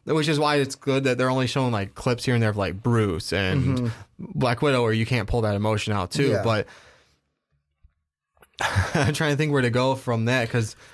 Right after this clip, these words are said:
Speaker 1: we're getting a lot of scenes of, like, obviously there's, there's filler in there. There, we're getting some more ideas of what the hell's going on with Ant-Man,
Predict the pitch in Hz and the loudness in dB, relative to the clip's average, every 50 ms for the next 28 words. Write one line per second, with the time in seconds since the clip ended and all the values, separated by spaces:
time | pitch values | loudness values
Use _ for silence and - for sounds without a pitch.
0 | - - - - - - - 143 147 165 165 160 165 156 151 143 - - 156 151 | -20 -20 -20 -20 -18 -6 -2 0 2 2 4 4 2 2 2 0 -2 -4 -4 -2
1 | 147 143 135 135 123 123 120 113 110 110 - - _ _ _ _ _ _ _ _ | -2 -2 -2 -2 0 0 0 0 0 -2 -4 -8 _ _ _ _ _ _ _ _
2 | _ _ _ _ _ - 156 175 175 165 170 165 170 160 143 143 131 131 - - | _ _ _ _ _ -4 -2 0 0 0 0 2 2 2 2 2 0 0 -2 -2
3 | 127 120 113 - - 147 139 135 127 127 123 123 131 143 143 139 156 147 143 160 | -2 -2 0 0 0 0 2 2 2 2 2 2 2 2 2 2 2 2 2 0
4 | 156 151 147 135 - 147 139 139 139 139 135 131 131 123 135 131 117 123 113 113 | 0 0 -2 -2 -2 0 0 2 2 2 2 2 2 2 0 0 0 0 -2 -2
5 | 127 120 117 - 120 117 123 120 113 117 120 113 110 104 101 104 - - 139 143 | -2 -2 -2 -2 -2 0 0 -2 0 0 2 2 2 2 0 -2 -2 0 0 0
6 | 135 127 143 135 135 131 127 | 2 2 0 0 0 0 -2